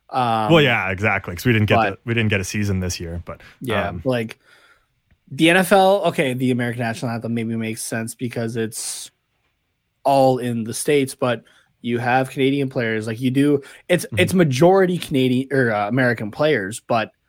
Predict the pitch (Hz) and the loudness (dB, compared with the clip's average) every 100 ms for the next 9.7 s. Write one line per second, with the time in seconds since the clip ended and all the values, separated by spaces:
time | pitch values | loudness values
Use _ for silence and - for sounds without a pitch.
0 | _ _ 110 104 117 127 131 123 131 127 | _ _ -10 -4 0 2 2 -2 -2 -2
1 | 123 127 120 120 123 120 117 113 110 113 | -4 -6 -4 -4 -4 -4 -4 -2 -2 -4
2 | - 113 - - - _ _ - 165 185 | -4 -6 -6 -14 -20 _ _ 0 4 4
3 | 175 180 139 - 147 - 131 123 135 - | 4 2 0 -2 -4 -2 -4 -2 -6 -6
4 | - - 143 147 151 151 156 135 - _ | -8 -4 -4 -2 -2 0 -2 -2 -6 _
5 | - 120 127 135 - - 117 120 123 123 | -6 -2 0 0 -2 -8 -8 -8 -6 -6
6 | 120 123 117 117 - 113 123 120 110 95 | -4 -2 -2 -4 -6 -4 -2 -2 -4 -6
7 | 90 - _ _ - 135 143 127 120 117 | -8 -14 _ _ -4 0 0 0 -2 -2
8 | 104 - - 135 92 - - - _ _ | -4 -8 -6 -6 -6 -12 -18 -20 _ _
9 | _ - 180 175 _ 110 | _ 2 2 2 _ -6